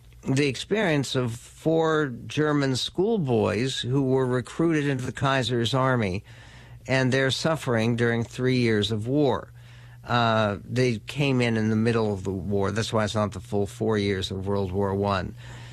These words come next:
The, um, in nineteen thirty, Hollywood did an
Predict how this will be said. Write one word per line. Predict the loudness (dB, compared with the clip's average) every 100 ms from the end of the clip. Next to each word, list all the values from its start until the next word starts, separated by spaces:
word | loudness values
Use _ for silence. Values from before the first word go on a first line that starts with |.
| -14 -4
The, | 0 2 4 2
um, | 2 2 0 -6 -18 -18 -18 -16 -2
in | 2
nineteen | 2 2 0 0 2 2 2
thirty, | 0 -8 -6 0 2 2 0 -2 -4
Hollywood | 0 2 2 2 2 2
did | 0 2
an | 0